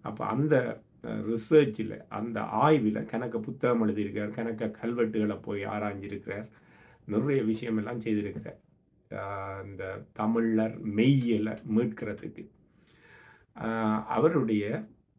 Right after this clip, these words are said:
மகன் தமிழீழ விடுதலை போராட்டத்துக்கு தான் ஆயுத போராட்டத்தில் இணைந்து, அ, பங்கு பெற வேண்டும், தமிழீழத்தை மீட்கிறதுக்கு தான் உதவணும் என்று சொல்லி, அ, தமிழீழத்துக்கு போனவர்.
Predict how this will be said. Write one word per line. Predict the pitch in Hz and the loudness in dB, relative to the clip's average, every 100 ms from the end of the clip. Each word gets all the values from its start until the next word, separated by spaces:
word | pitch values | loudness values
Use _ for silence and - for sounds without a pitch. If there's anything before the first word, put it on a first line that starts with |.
| - - 107 104 | -18 -8 -4 -4
மகன் | 101 107 135 165 120 - - _ - | -2 2 4 4 2 0 -12 _ -4
தமிழீழ | 135 185 202 185 113 | 2 6 6 4 2
விடுதலை | 113 117 113 107 107 | 2 4 4 4 2
போராட்டத்துக்கு | 107 110 101 - 92 92 85 - - - _ _ | 0 2 -2 -4 -10 -12 -14 -10 -10 -10 _ _
தான் | 113 110 110 107 107 104 104 - | -2 0 2 2 2 0 -6 -4
ஆயுத | 110 135 147 123 | 2 4 4 2
போராட்டத்தில் | 120 110 104 101 95 110 110 139 - | 0 0 0 -2 -8 -4 -4 -4 -4
இணைந்து, | 107 110 107 107 160 - - - - - - _ - | -2 2 2 0 -4 -8 -16 -20 -20 -20 -20 _ -6
அ, | 95 98 98 - - | -4 -4 -6 -8 -14
பங்கு | - 123 151 123 | -4 2 4 4
பெற | 117 107 | 4 4
வேண்டும், | 104 98 98 104 - - - | 2 -2 -6 -8 -8 -14 -4
தமிழீழத்தை | 107 135 135 117 107 113 104 | 4 6 6 4 0 0 2
மீட்கிறதுக்கு | 113 135 - 117 113 107 107 104 - | 2 0 0 -2 -2 -2 -4 -8 -6
தான் | 110 107 110 | -2 0 0
உதவணும் | 104 113 120 113 104 98 | 0 2 6 6 4 -2
என்று | 92 | -8
சொல்லி, | - 87 90 - - _ _ - - - _ | -10 -10 -8 -8 -10 _ _ -20 -20 -20 _
அ, | 104 95 98 - | -6 -4 -4 -2
தமிழீழத்துக்கு | 104 123 135 120 107 107 | 0 6 6 6 0 -4
போனவர். | 113 123 107 92 92 | -4 0 0 -2 -8